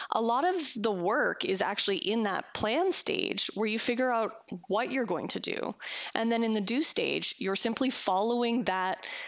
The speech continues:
outline that you already built for yourself. What it also lets you do is, is go into the check phase once enough time has passed, knowing what you're checking. So in the plan, again, we figured out what our goals were.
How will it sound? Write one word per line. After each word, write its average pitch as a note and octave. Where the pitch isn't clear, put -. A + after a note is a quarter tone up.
outline F#3+
that G#3
you G3+
already G#3
built F#3
for -
yourself. -
What A#3
it A#3
also D4
lets B3
you A#3
do G3
is, B3+
is A3
go A3
into B3+
the A#3
check -
phase F3+
once G#3
enough G#3
time A3+
has -
passed, -
knowing C#4
what D4+
you're A#3
checking. -
So C4+
in D4+
the G4
plan, G3
again, B3
we G3+
figured F#4
out B3
what G#3
our F#3+
goals F#3
were. -